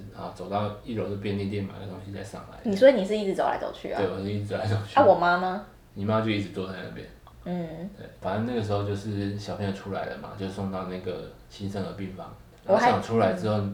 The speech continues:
Speaker 1: 再等你，也是等了很久啊。我以为一下就好。
Speaker 2: 没有，
Speaker 1: 其实
Speaker 2: 因为缝合缝蛮久的啦。
Speaker 1: 对。
Speaker 2: 反正那时候我妈还有跟我说，一推出来的时候，那个护士就说：“这小孩很可爱哦，他眼睛很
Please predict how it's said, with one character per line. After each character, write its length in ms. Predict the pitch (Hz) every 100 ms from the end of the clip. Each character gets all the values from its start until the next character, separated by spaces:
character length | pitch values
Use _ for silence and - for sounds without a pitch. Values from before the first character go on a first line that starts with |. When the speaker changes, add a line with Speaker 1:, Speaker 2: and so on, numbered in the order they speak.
| - -
Speaker 1:
再 140 | 120 107
等 260 | 90 90 98
你， 120 | -
也 100 | -
是 160 | -
等 100 | - 104
了 60 | 104
很 180 | 92 -
久 140 | 101
啊。 180 | - -
我 120 | 110 117
以 80 |
为 100 | 104
一 40 | 90
下 160 | 101
就 140 | 139 -
好。 140 | -
Speaker 2:
没 80 | 262
有， 80 | 285
Speaker 1:
其 60 | 302
实 40 |
Speaker 2:
因 60 | 359
为 80 |
缝 180 | 269 185
合 180 | 202 185
缝 220 | - 165
蛮 280 | 165 143 165
久 220 | - - -
的 220 | - -
啦。 280 | - - - -
Speaker 1:
对。 80 | - -
Speaker 2:
反 180 | 220
正 160 | 269 311
那 160 | 311 269
时 100 | 226
候 240 | 240 233
我 140 | 185
妈 200 | 170 185
还 120 | 220 190
有 100 | 156
跟 140 | 175
我 160 | 156 -
说， 400 | - - 156 - - -
一 100 | 240
推 260 | - 190
出 160 | 190 196
来 140 | 151
的 60 | 160
时 60 |
候， 80 | 170
那 160 | 180 185
个 100 | 165
护 220 | 180 170
士 140 | 170
就 160 | 165 165
说 360 | - 156 160 175 - - - -
：“这 200 | 403 403
小 160 | 320
孩 180 | 240 240
很 100 | 233
可 220 | - 285
爱 220 | 269 302 285
哦， 40 |
他 80 | 285
眼 200 | 294 175
睛 200 | 208 214
很 100 | 214